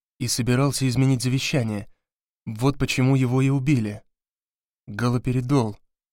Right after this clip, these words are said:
Он в жидкой форме. Большой белый флакон.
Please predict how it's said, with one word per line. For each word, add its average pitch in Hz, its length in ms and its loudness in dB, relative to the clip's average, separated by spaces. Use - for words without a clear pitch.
Он 117 160 -4
в 110 60 -4
жидкой 143 280 -2
форме. 110 480 -4
Большой 113 480 -2
белый 131 300 2
флакон. 131 520 -6